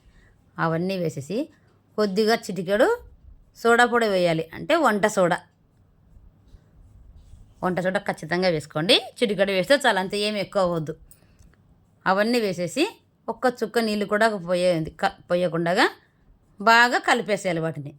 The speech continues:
కలిపేస్తే ఈ విధంగా గోళీల సైజ్ అంతా ఉంట చేయడానికైతే పర్ఫెక్ట్గా వస్తుందన్నమాట. ఆ పిండి మొత్తం గట్టిగా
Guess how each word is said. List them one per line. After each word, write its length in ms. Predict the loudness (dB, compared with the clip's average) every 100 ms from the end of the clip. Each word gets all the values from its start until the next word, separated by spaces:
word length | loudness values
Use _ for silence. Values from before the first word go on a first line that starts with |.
| -8 -6
కలిపేస్తే 480 | -6 -4 -6 -2 0 0
ఈ 40 | 0
విధంగా 360 | -2 -2 -2 -2 -6 _ _ _ _ _ _ -20 -20 _ _ _ _ _ _ _ _ -20 -20 -12 -4 4
గోళీల 320 | 4 6 2 2
సైజ్ 180 | 0 0
అంతా 180 | 0 0 2
ఉంట 140 | 0 0
చేయడానికైతే 520 | 0 0 -2 -4 0 0 0
పర్ఫెక్ట్గా 540 | -2 -2 -6 -4 0 2
వస్తుందన్నమాట. 520 | 0 -2 0 0 -2 -4
ఆ 60 | -4
పిండి 220 | -4 -4 -4
మొత్తం 260 | -4 -8 -8 _ _ _ _ -6
గట్టిగా 340 | -6 -2 -2